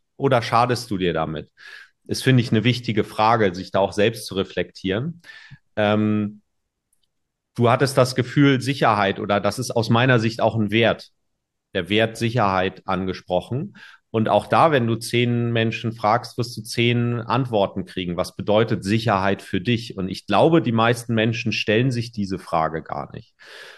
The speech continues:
Was bedeutet denn Sicherheit für dich? Ähm, ich wurde häufig gefragt, äh, oder häufig gesagt, „Mensch, das war ja mutig, dass du da deine sichere Anstellung als Ingenieur, ähm, gekündigt hast und,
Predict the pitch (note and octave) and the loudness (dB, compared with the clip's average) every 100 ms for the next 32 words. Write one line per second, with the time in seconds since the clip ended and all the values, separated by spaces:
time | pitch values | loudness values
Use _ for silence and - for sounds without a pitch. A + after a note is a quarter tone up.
0 | _ A#2 A#2 D3+ A#2+ G#2+ G2+ F#2 F#2+ F2+ | _ -2 0 0 4 4 2 0 -2 -2
1 | F#2 E2+ D#2 D#2 - - D2+ D2 - _ | -2 -2 0 -2 -6 -12 -10 -12 -14 _
2 | - - _ - F#2+ G2 G2 G2 F#2 _ | -20 -20 _ -6 0 2 2 0 -4 _
3 | _ _ _ _ _ _ - G#2 A#2 C3 | _ _ _ _ _ _ -6 0 2 4
4 | A#2 B2 C3 C3+ B2 B2+ - A2+ A#2+ A2+ | 6 4 4 0 -4 -4 0 2 2 0
5 | - - - - A2+ A2+ G#2 A#2 A#2+ A#2+ | -10 -20 -8 0 2 4 4 4 2 0
6 | A#2 G#2+ G#2+ A2+ A2+ A#2+ A#2+ A2 G#2 G2+ | -2 0 0 2 0 0 -2 0 2 2
7 | G#2 C3+ E3 C3+ - G#2+ - A2+ G#2 G2+ | 2 0 0 -4 0 0 0 0 2 2
8 | G2+ G2 F#2+ A2+ A2+ G#2 F#2 A2 B2+ C3 | 2 2 0 -2 -2 -2 0 -2 -2 0
9 | A#2 A2+ G#2+ G2+ F#2+ - G2+ F#2+ G2 B2 | 2 2 2 0 -2 -2 -4 -2 0 2
10 | C#3 C3+ A#2 - A2+ A#2+ A#2 A2+ C3 B2 | 2 0 -2 -4 -4 -2 -4 -2 0 0
11 | A#2+ A#2 A#2 A2+ A#2 - - - - - | -2 -4 0 0 -2 -12 -20 -20 -20 -20
12 | _ _ _ - A#2 A2 A2 A2 G#2+ | _ _ _ -2 2 4 4 2 -2